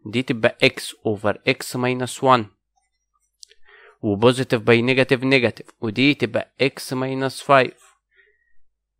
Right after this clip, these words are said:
هنكنسلها مع اللي تحت، يبقى اتكنسلت كمان هنا، سبقنا بخط واحد، يبقى اتبقى فوق one over X minus one، يبقى الدينومينيتور X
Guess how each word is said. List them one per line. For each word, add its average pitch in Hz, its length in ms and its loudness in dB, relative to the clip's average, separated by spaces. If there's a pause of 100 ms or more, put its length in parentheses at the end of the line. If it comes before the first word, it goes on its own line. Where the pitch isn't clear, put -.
(140)
هنكنسلها 117 720 -2
مع 123 160 6
اللي 127 160 4
تحت، - 480 0 (100)
يبقى 104 220 -6
اتكنسلت 113 640 -4
كمان 123 380 0
هنا، 113 400 0 (1200)
سبقنا 107 420 0
بخط - 340 -2
واحد، 110 220 -4 (540)
يبقى 107 220 -2
اتبقى 107 320 0
فوق 143 420 2
one 214 80 4 (320)
over 110 280 0
X - 400 -6
minus 98 480 -12
one، - 60 -16 (500)
يبقى 127 200 0
الدينومينيتور 156 680 2
X - 180 -8